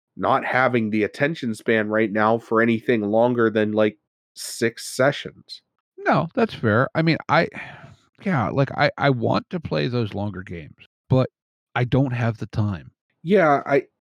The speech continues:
Speaker 1: I,
Speaker 2: <laughs>
Speaker 1: I understand. You know, I, I get it, 'cause, like, I have my own stuff going on, and I'm trying to do this and do that, and then when it's like, "Oh, well, yeah, I got a game that I gotta prep for that is gonna be going for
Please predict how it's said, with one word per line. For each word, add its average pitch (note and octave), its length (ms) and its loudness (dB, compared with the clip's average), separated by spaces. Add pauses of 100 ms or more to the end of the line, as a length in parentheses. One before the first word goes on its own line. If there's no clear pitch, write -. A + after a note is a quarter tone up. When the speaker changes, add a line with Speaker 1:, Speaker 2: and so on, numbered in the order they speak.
(300)
Speaker 1:
I, - 160 -2 (100)
Speaker 2:
<laughs> C#3 120 -4
Speaker 1:
I C#3 160 4
understand. A2 800 0
You C3+ 140 0
know, G#2+ 220 2
I, A#2 220 0
I A#2 80 -4
get G#2 260 -4
it, - 220 -14
'cause, - 200 -12
like, G2 260 -6 (420)
I A2+ 140 0
have A#2 260 4
my A2 180 0
own A2+ 180 0
stuff A2+ 300 -2
going A#2 280 2
on, A2+ 240 2
and G#2 120 -2
I'm G#2 220 -4
trying G#2+ 480 0
to G#2+ 260 2 (460)
do A#2 160 2
this A2+ 320 2
and A2 120 -2
do G#2+ 120 2
that, A2 360 2
and A2+ 140 -2
then G#2+ 200 2
when A2 120 2
it's G#2+ 220 0
like, G#2 180 0
"Oh, A#2 300 4
well, G#2+ 300 2 (380)
yeah, A2 260 0
I G#2 260 2 (420)
got A#2 160 2
a A2+ 40 2
game A2+ 420 2
that G#2+ 140 4
I G#2 100 4
gotta G2+ 160 0
prep - 320 -2
for A2 380 0
that G#2 200 0 (460)
is G#2+ 100 -2
gonna G#2+ 220 2
be G#2 120 2
going G#2 440 2
for G2 380 -4